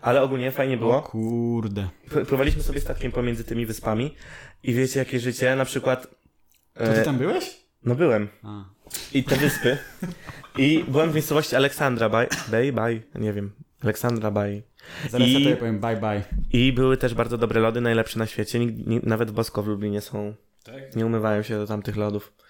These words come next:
Speaker 3: Takie, no, jakie jadłeś? Jakieś takie
Speaker 1: Nie pamiętam,
Speaker 3: smaczne
Speaker 1: jakieś
Speaker 3: rzeczy?
Speaker 1: karmelowe z jakimiś chrupkami. No, a ogólnie wracając do tematu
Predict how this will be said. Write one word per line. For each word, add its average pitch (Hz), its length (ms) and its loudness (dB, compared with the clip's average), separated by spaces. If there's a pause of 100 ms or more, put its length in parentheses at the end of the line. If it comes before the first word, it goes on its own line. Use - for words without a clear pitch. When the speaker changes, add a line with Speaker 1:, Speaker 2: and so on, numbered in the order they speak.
(440)
Speaker 3:
Takie, 113 240 -18 (300)
no, 107 140 -20 (640)
jakie 110 240 -18
jadłeś? 104 460 -20
Jakieś - 240 -20
takie 104 180 -20
Speaker 1:
Nie 117 320 -2
pamiętam, 117 240 -2
Speaker 3:
smaczne 113 200 0
Speaker 1:
jakieś 117 160 -2
Speaker 3:
rzeczy? - 100 -8
Speaker 1:
karmelowe 120 500 0
z 110 40 -6
jakimiś 113 400 -6
chrupkami. 110 500 -4 (280)
No, 131 180 2
a - 80 -2
ogólnie 131 420 2
wracając 120 360 0
do 117 80 -4
tematu 120 440 0